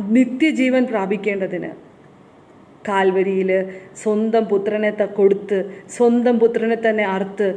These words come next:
ദൈവം, ഹല്ലേലൂയ, നമുക്ക് വേണ്ടിയിട്ടൊരു വിരുന്ന് കഴിച്ചു എന്ന് ഈ വചനം പറയുന്നു. അത് പഴയ നിയമപുസ്തകത്തിൽ യേശു ജനിക്കുന്നതിനും വർഷങ്ങൾക്ക് മുന്നേ തന്നെ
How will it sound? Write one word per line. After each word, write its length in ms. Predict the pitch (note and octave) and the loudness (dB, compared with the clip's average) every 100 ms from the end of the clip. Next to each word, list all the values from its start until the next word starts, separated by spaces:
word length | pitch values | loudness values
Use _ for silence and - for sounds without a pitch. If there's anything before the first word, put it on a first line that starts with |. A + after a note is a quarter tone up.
| - - | -6 -14
ദൈവം, 720 | E3 G#3 G3+ G#3 G3 G3+ - - - | -2 0 2 0 -2 -4 -12 -20 -12
ഹല്ലേലൂയ, 440 | G#3 G3 G3+ G3 G3 | -4 0 0 0 -2
നമുക്ക് 440 | G3 G#3+ A3+ A3+ | -2 0 0 0
വേണ്ടിയിട്ടൊരു 580 | B3+ G#3 F#3+ F#3+ F#3 F3+ | 0 2 0 0 0 -2
വിരുന്ന് 340 | F3+ F3+ F3+ F#3 | -2 -2 -2 -4
കഴിച്ചു 340 | F3 F3 F#3+ | -6 -8 -8
എന്ന് 260 | E3+ E3+ F3 E3+ - - | -8 -6 -8 -12 -20 -10
ഈ 80 | F3+ | -6
വചനം 460 | F3 E3+ E3+ F3+ F3 | -4 -4 -4 -6 -6
പറയുന്നു. 400 | E3+ D#3+ E3 E3 E3 - - - - - - - - | -8 -12 -12 -14 -16 -20 -20 -20 -20 -20 -20 -20 -10
അത് 260 | F3 E3+ F3+ F3 - - - | -8 -2 -2 -4 -10 -14 -8
പഴയ 380 | G3 G3+ G3+ G#3 | -4 0 0 0
നിയമപുസ്തകത്തിൽ 800 | G3 F#3+ F#3 - G3 F#3 F#3 F3+ F3 - - - | -2 -4 -6 -8 -8 -6 -6 -8 -8 -14 -14 -2
യേശു 320 | F#3 F#3 G#3+ | -2 0 -4
ജനിക്കുന്നതിനും 840 | F#3 F#3+ G3 G3 G3 F3+ F#3 F#3 F#3 | 0 0 0 -4 -4 -4 -6 -6 -4
വർഷങ്ങൾക്ക് 720 | G3 G3 - B3 A#3 G#3+ G3+ | -6 -6 -6 -2 0 0 -2
മുന്നേ 280 | F#3+ F3+ F#3 | -4 -4 -4
തന്നെ 340 | F#3 F3 F3+ | -6 -6 -6